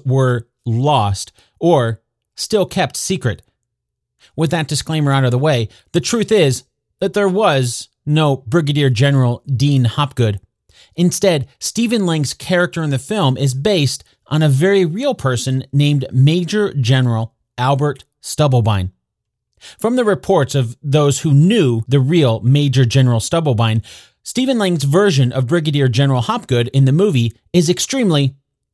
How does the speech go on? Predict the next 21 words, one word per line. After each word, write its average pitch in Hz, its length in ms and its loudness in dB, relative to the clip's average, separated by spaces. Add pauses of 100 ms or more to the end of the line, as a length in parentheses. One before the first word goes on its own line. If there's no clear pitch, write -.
over 180 200 2
the 143 100 -4
top 131 360 -4 (260)
and 147 240 4
played 151 540 0
for 131 180 -2
comedic 135 460 0
effect. 110 420 -4 (960)
Although, 170 360 2 (480)
there 190 220 2
were 208 220 2
reports 175 580 0
of 151 220 0
Major 156 300 0
General 143 280 2
Stubblebine 139 600 0
trying 165 360 -2
to 185 120 -2
walk, 190 400 0 (320)
not 120 280 0
run, 131 320 0